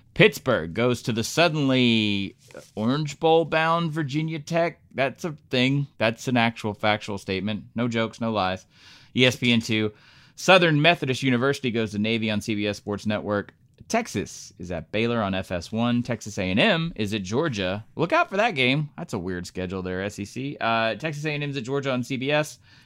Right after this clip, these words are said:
U C L A is at U S C on A B C. Louisiana Tech is at U A B. That's the big one there in the Conference U S A. That game's on Plus. That kinda sucks for them that it's relegated to Plus.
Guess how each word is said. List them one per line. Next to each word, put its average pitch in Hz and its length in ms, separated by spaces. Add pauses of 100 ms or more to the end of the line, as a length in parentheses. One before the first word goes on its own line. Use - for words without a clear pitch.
U 165 120
C 160 180
L 139 140
A 143 100
is 127 100
at 123 100
U 113 200
S 107 120
C 131 260
on 110 120
A 104 100
B 95 120
C. 147 400 (960)
Louisiana 139 540
Tech 135 380
is 101 120
at 113 120
U 113 200
A 110 140
B. 110 240
That's 113 220
the 156 80
big 170 240
one 127 260
there 110 340 (120)
in 107 120
the 107 60
Conference 110 460
U 110 100
S 104 160
A. 107 100
That 107 200
game's 117 260
on 107 160
Plus. 101 480 (300)
That 117 80
kinda 123 180
sucks 117 300
for 98 120
them 98 220
that 90 100
it's 87 140
relegated 92 380
to 78 60
Plus. 90 340